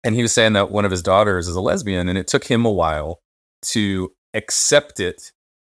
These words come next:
but he never outwardly expressed it. He didn't, dic-, like, refuse her talking about her girlfriends in front of him.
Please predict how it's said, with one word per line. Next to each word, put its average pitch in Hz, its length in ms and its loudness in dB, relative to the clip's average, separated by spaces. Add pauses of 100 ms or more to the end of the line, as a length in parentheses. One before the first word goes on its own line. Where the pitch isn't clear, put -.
(120)
but 120 160 4
he 135 100 -2
never 117 680 2
outwardly 104 500 2
expressed - 500 -2
it. 92 120 -4
He 107 80 -4
didn't, 107 300 -2
dic-, - 240 -4 (140)
like, 101 240 2
refuse 104 760 -4
her 87 600 0 (380)
talking 98 380 2
about 90 520 2
her 104 200 -2
girlfriends 92 560 -2
in 80 80 -6
front 82 180 -4
of 78 100 -6
him. 82 280 -8